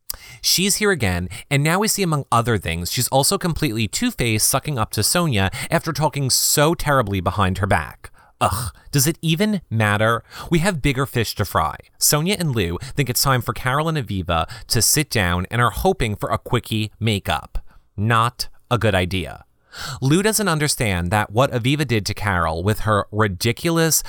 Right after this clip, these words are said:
representations and false accusation, w-, in, uh, she didn't realize what she did. It was beyond the pale,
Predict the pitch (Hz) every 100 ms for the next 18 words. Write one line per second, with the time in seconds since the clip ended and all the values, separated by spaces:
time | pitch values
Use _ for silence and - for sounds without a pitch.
0 | - 95 92 117 - 151 147 143 - 113
1 | 101 92 90 - 92 - 151 185 - 151
2 | - 143 123 120 117 104 - 92 87 87
3 | - - 90 _ - 131 113 113 - 101
4 | 110 - 110 104 101 95 - - 127 98
5 | 98 85 67 - - - - - - 151
6 | 151 131 131 139 - 127 127 131 135 -
7 | 107 107 110 104 82 71 -